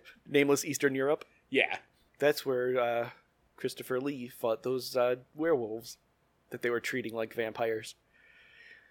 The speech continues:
Speaker 1: Uh, so Bloth grabs the, grabs the Geomancer and, uh, drags him out to the ship, and turns out he can calm the seas after all.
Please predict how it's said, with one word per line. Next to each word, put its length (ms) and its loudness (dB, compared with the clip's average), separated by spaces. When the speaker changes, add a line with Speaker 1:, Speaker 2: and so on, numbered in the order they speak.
Speaker 1:
Uh, 240 2
so 140 0
Bloth 380 6
grabs 300 8
the, 340 4
grabs 200 4
the 100 0
Geomancer 840 4
and, 360 -4
uh, 100 4
drags 300 4
him 100 0
out 180 4
to 80 -14
the 260 2
ship, 360 0
and 280 2
turns 180 2
out 120 10
he 100 -6
can 360 4
calm 260 4
the 80 0
seas 320 0
after 380 8
all. 320 6